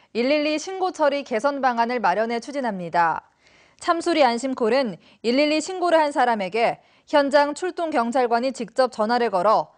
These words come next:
피해자의 안정을 유도하면서 예상 도착 시간과 담당 경찰관의 연락처를 알려주는 제도입니다. 또 이 차 사고 등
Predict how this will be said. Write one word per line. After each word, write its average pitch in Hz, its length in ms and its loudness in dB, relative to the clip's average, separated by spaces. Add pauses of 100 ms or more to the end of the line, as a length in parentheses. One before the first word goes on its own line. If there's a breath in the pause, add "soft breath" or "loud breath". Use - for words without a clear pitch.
(140)
피해자의 302 460 4
안정을 226 480 0
유도하면서 220 800 0 (300 soft breath)
예상 262 340 4
도착 277 320 -2
시간과 240 540 0
담당 240 440 -2
경찰관의 240 600 -2
연락처를 240 540 0
알려주는 208 500 -2
제도입니다. 175 800 -2 (540 soft breath)
또 269 300 6
이 233 180 -8
차 294 160 2
사고 247 300 2
등 240 240 0